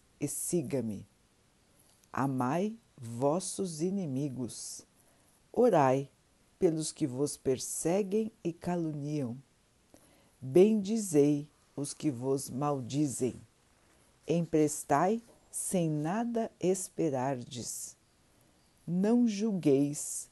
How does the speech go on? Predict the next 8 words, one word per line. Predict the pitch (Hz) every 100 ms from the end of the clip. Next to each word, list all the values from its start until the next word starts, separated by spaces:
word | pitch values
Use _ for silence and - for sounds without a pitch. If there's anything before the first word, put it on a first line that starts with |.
| _
para | - 151 143
não | 151 185
serdes | 208 - 151 147 135 147 156 156 - -
julgados. | 120 135 180 143 117 120 113 110 - - - - _ _ _ _ _ _ _
Entre | 131 135 135 127
vós | 107 139 160 208 - - - -
o |
maior | 175 160 123 127 139 165